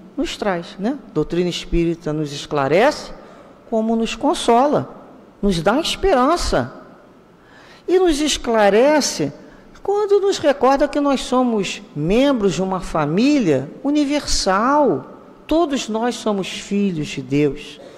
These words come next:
criados para evoluir, para progredir, com o objetivo de nos amarmos uns aos outros.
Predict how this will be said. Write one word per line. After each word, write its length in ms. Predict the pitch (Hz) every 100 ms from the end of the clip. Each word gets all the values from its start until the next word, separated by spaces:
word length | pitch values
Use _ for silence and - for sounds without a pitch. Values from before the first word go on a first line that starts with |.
| - - -
criados 880 | - 240 220 185 214 277 285 202 -
para 240 | - 196 190
evoluir, 720 | 160 170 151 139 185 214 202 -
para 100 | 156
progredir, 880 | 143 151 151 131 123 123 147 220 233 - - -
com 140 | - 214
o 40 |
objetivo 920 | 202 180 156 160 - - 220 247 - - - - -
de 140 | 226
nos 240 | 226 226 226
amarmos 800 | 190 170 170 196 180 151 135 139
uns 180 | 135
aos 260 | 135 127 127
outros. 360 | - - -